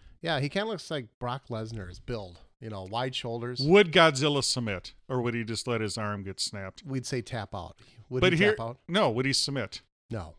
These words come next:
Speaker 1: not Go-, not my Godzilla. No, no, he wouldn't.
Speaker 2: I use submit. You'd use tap out 'cause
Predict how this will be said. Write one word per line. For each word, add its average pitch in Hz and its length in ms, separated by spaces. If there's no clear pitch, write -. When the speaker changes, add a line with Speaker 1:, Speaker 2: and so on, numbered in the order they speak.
Speaker 1:
not 98 200
Go-, - 160
not 117 180
my 107 180
Godzilla. 90 360
No, 113 280
no, 101 260
he 117 60
wouldn't. 107 160
Speaker 2:
I 135 80
use 180 220
submit. 131 360
You'd 135 200
use 135 240
tap 113 260
out 107 180
'cause 101 160